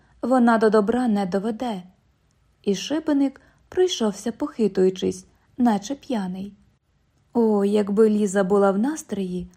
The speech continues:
то б вона їм усім показала, скільки у фунті лиха. Але вона втомилась, хотіла, щоб їй дали спокій, тому й не випустила жодного жарту.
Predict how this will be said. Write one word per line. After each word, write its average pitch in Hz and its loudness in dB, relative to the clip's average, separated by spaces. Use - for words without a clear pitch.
то 311 0
б 302 -8
вона 254 2
їм 208 0
усім 220 -2
показала, 226 -6
скільки 233 0
у 247 -2
фунті 214 0
лиха. 226 -6
Але 233 2
вона 220 2
втомилась, 208 -2
хотіла, 302 2
щоб 262 -4
їй 247 0
дали 220 0
спокій, 208 -6
тому 254 4
й 254 4
не 240 4
випустила 214 0
жодного 208 -2
жарту. 247 -6